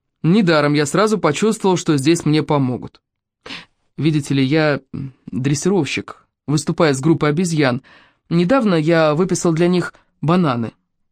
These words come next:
Мои обезьяны без бананов не могут, и я всегда делаю большие запасы». На сей раз поставщик оказался шутником. Он заявил, что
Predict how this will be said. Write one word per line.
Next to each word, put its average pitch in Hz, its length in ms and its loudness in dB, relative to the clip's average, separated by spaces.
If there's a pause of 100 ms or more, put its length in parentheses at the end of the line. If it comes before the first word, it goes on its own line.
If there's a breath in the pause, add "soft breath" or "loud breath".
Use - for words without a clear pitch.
(560)
Мои 165 420 2
обезьяны 175 580 0
без 139 400 -2
бананов 220 440 2
не 254 100 4
могут, 175 440 2 (420 loud breath)
и 143 80 0
я 147 120 2
всегда 190 300 0
делаю 190 300 2
большие 156 360 0
запасы». 226 540 -2 (1080 loud breath)
На 156 160 0
сей 247 220 2
раз 170 180 0 (200)
поставщик 170 480 -2
оказался 160 480 0
шутником. 165 560 -2 (460)
Он 170 160 2
заявил, 202 340 0
что 147 380 -2